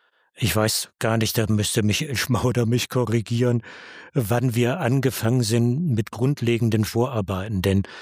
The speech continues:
für den Projektantrag mussten wir natürlich, äh, kalkulieren, wie viel Monate, Jahre wir benötigen und dies auch mit entsprechenden Zahlen hinterlegen. Die Ausgrabungen benennen, die unidiert sind,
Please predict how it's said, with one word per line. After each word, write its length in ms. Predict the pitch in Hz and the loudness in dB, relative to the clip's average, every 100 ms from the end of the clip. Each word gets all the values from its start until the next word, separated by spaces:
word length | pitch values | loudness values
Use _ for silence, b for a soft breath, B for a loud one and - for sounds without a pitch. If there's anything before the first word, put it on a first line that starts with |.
| B B | B B
für 160 | - | 0
den 160 | 107 110 | 2 2
Projektantrag 920 | - 113 98 110 - 127 135 - 117 | 0 0 0 -2 -2 -2 0 -2 0
mussten 360 | 117 117 - 135 | 0 0 0 0
wir 120 | 117 | 2
natürlich, 460 | 110 107 117 110 - B B B B - | 2 0 0 -2 -2 B B B B -4
äh, 120 | 123 - | -4 0
kalkulieren, 960 | 113 110 - 120 113 127 127 127 127 127 b b b | 0 0 0 0 2 2 2 2 2 -2 b b b
wie 340 | 117 98 104 113 | -4 -2 0 0
viel 500 | 143 120 120 127 196 _ _ 285 262 | 2 4 4 0 -4 _ _ -12 -2
Monate, 640 | 107 110 123 117 - 120 | 0 2 2 2 0 0
Jahre 560 | 101 101 104 113 107 | 0 0 0 0 0
wir 100 | 104 | 0
benötigen 720 | 95 113 107 117 120 123 117 131 | 2 2 4 2 0 0 2 2
und 240 | 113 92 | 0 0
dies 240 | 113 - | 0 0
auch 220 | 175 113 - | 0 -2 0
mit 200 | 117 - | 0 0
entsprechenden 680 | 110 - 107 101 127 113 104 | -2 -2 -2 0 2 2 2
Zahlen 380 | - 101 107 | 0 2 2
hinterlegen. 720 | 98 104 104 98 104 101 98 82 B B B B - | 2 2 0 2 2 2 0 -4 B B B B -6
Die 80 | |
Ausgrabungen 720 | 127 117 - - 110 101 117 104 | 0 0 0 2 2 4 2 4
benennen, 540 | 110 107 107 113 107 | 2 4 4 4 2
die 100 | 110 | 0
unidiert 640 | 135 123 135 107 117 113 | 0 0 0 0 2 2
sind, 380 | - 113 104 107 | 2 2 2 0